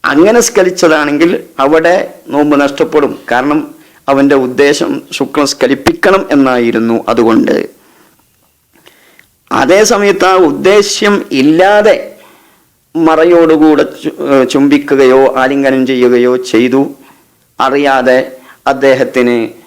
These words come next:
സ്ക-, സ്ഖലനം സംഭവിച്ചു പോയാൽ അവിടെ നോമ്പ് നഷ്ടപ്പെടുകയില്ല എന്നാണ് ഈ പറഞ്ഞതിൻ്റെ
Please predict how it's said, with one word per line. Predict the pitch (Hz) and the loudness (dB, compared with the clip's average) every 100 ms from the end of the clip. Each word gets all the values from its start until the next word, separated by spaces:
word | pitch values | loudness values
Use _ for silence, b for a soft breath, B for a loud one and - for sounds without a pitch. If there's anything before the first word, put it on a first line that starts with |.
| b b - | b b -16
സ്ക-, | - - - 120 | -16 -6 0 0
സ്ഖലനം | 110 - 127 131 123 | 0 -2 -2 -2 -2
സംഭവിച്ചു | 123 120 120 120 - | -2 0 0 -2 -4
പോയാൽ | 120 117 113 117 139 165 - | 0 2 2 2 0 -4 -4
അവിടെ | 123 131 165 - | -2 0 0 0
നോമ്പ് | 156 123 120 | 0 0 -2
നഷ്ടപ്പെടുകയില്ല | 113 - - 117 110 113 110 113 139 175 - | -2 -4 -2 0 2 2 2 2 0 0 -2
എന്നാണ് | 120 117 117 110 113 113 117 | 0 0 0 -2 -4 -6 -8
ഈ | 117 113 | -8 -4
പറഞ്ഞതിൻ്റെ | 110 113 110 113 110 | -4 -2 -2 -2 0